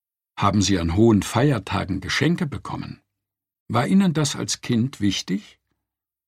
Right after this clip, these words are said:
Was haben Ihnen Ihre Eltern über Geld beigebracht?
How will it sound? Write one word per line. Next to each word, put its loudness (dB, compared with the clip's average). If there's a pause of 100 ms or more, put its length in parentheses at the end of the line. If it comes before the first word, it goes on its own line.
(2000)
Was 2
haben 2
Ihnen 4
Ihre 0
Eltern 2
über 0
Geld 0
beigebracht? -8